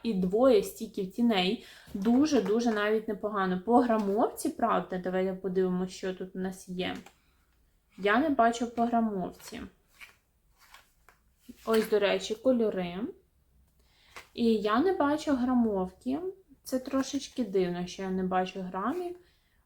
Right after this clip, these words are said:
Ой, ну слухайте, а їх тут зовсім мало. Це в сумі, напевно, десь півтора грами. Тут, типу, по нуль п'ять грамів тіней і по нуль шістнадцять грамів олівця.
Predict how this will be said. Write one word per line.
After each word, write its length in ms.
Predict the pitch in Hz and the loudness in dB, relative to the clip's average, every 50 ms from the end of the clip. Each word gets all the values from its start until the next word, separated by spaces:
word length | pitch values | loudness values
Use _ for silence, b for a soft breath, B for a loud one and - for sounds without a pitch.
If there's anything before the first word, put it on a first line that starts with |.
| b - _ | b -12 _
Ой, 280 | - 214 214 214 208 196 | 0 2 2 4 2 2
ну 120 | 190 196 | 0 -2
слухайте, 460 | 190 - - 247 240 247 233 - 220 | -4 -4 -4 -4 -2 -2 -4 -2 0
а 80 | 196 196 | 0 0
їх 300 | 196 190 214 226 226 - | 0 0 0 -2 -4 -4
тут 180 | - 226 196 | -6 -6 -6
зовсім 600 | 185 - - 214 196 202 240 311 - - - 359 | -6 -2 0 2 4 4 2 0 -2 -4 -4 -2
мало. 520 | 349 330 269 247 202 180 185 180 175 175 180 | 0 2 4 4 4 4 2 2 0 -2 -4
Це 200 | 180 - - 220 | -6 -6 -6 -6
в 80 | 214 - - - - | -6 -6 -10 -6 -4
сумі, 260 | 240 254 285 330 311 | -2 -2 0 0 -2
напевно, 460 | 226 202 202 - 208 226 233 226 214 | -2 -2 -4 -4 -2 -2 0 0 -2
десь 200 | 202 220 214 - | -2 -4 -6 -8
півтора 460 | - - 214 202 - - 220 214 214 | -6 -8 -8 -8 -4 -4 -2 0 2
грами. 600 | 214 214 196 202 196 180 185 202 254 370 370 302 B B B B B B B B B _ | 0 0 0 -2 0 2 2 2 2 2 0 -2 B B B B B B B B B _
Тут, 320 | - 240 262 247 - - - _ _ _ _ _ _ _ | 2 2 2 2 0 -6 -18 _ _ _ _ _ _ _
типу, 320 | - 226 226 - 208 208 190 | -4 -4 -2 0 -2 -2 -2
по 380 | - - _ 208 214 226 233 | -6 -10 _ 0 2 4 4
нуль 180 | 233 226 214 214 | 4 4 2 0
п'ять 300 | 202 - 214 214 214 220 | 0 0 0 0 2 0
грамів 500 | 214 - 202 196 202 208 208 208 190 185 | 0 0 0 0 0 0 0 -2 -4 -6
тіней 760 | - - 202 190 190 190 196 254 381 453 453 440 392 - - | -6 -4 -2 0 0 0 0 0 -2 -2 -4 -6 -8 -8 -8
і 120 | - 208 | -8 -8
по 380 | 190 - - 196 196 226 269 285 | -8 -10 -12 -6 0 2 4 4
нуль 320 | 262 226 214 214 226 233 | 4 4 4 4 4 4
шістнадцять 800 | 226 - - - - 208 - - 202 190 190 202 196 - - 202 | 2 0 -2 -4 -4 -4 -6 -6 -4 -2 -2 -2 -2 -2 -4 -4
грамів 460 | 196 185 185 190 196 196 202 196 190 | -2 -2 -4 -4 -4 -2 -2 -2 -2
олівця. 540 | 190 185 190 190 190 - - 185 165 170 180 | 0 0 0 -2 -4 -6 -8 -8 -8 -8 -10